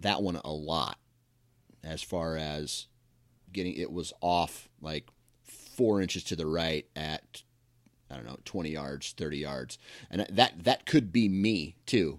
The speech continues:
right? Maybe it's just a mental thing, but I, I just remember having to retune those. Uh, and then it, you know, it,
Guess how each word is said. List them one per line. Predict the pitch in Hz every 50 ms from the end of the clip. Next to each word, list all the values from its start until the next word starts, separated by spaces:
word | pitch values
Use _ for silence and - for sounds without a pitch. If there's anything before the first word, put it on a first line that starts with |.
| - -
right? | - 85 85 85 92 101 -
Maybe | 92 95 92 92 90
it's | 87 80 - - -
just | - 95 - -
a | 87
mental | 85 87 90 95 92 85
thing, | - - 82 73 67 69 - - - - - - -
but | - 95 90
I, | 87 90 - -
I | 85 82
just | 78 90 85 - -
remember | 90 85 90 87 85 85
having | 82 85 82 85 85
to | 80 71
retune | 78 87 85 85 - - 107 107 110 110
those. | 110 110 110 113 110 - - - - - - - _ -
Uh, | 69 78 80 - -
and | - 90 87
then | 87 85
it, | 85 82 - _ _ _ _ - _ _ -
you | 85
know, | 73 71 - 107 _ _ -
it, | 87 82 -